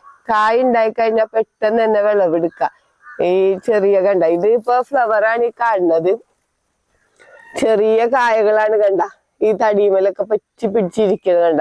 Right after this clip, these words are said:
അതൊക്കെ കായകളാണ്. ഈ കായകൾ ഇങ്ങനെ പച്ചനിറത്തിലായി കഴിഞ്ഞാൽ പെട്ടെന്ന് തന്നെ വലുതാവും, പെട്ടെന്ന് തന്നെ വിളവെടുക്കാം. പിന്നെ ഇതിന് സീസൺ ഒന്നുമില്ല, എപ്പോഴും കായ ഉണ്ടായിക്കൊണ്ടിരിക്കും. അതാണ് ഇതിന്റെ ഒരു പ്രത്യേകത. നമുക്ക്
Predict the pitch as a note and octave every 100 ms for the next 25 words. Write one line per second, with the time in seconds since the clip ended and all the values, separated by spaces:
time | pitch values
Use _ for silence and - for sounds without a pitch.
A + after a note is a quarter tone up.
0 | D3+ F#3 - G#3+ A3+ G#3+ F#3 F3+ E3+ -
1 | _ _ _ - G#3+ C4 B3 A#3 A3 G#3+
2 | A#3 B3+ B3 B3+ A#3 B3 A3+ A3 G#3+ A#3
3 | A#3+ A3+ G3+ G#3 G#3 A3 A3 - _ A#3
4 | A#3+ A#3+ A#3 A#3 A3 F#3 F#3 G3 G#3+ G3+
5 | G3+ G3+ G3+ G3+ G#3+ G3 E3 D#3 D3+ D3+
6 | - _ _ _ G#3 G#3+ A3+ A#3+ G#3+ C4
7 | A#3+ A#3 A#3 A#3 A#3+ B3 A3 F3 - -
8 | F3+ - _ A3 A#3 A#3+ A3+ G3 F#3 F3+
9 | F3 - F3 E3+ E3 E3+ E3+ E3+ F#3 G3+
10 | G3 G3 G3 G3 G3 F3+ E3+ D#3 F3+ -
11 | - _ _ _ E3 E3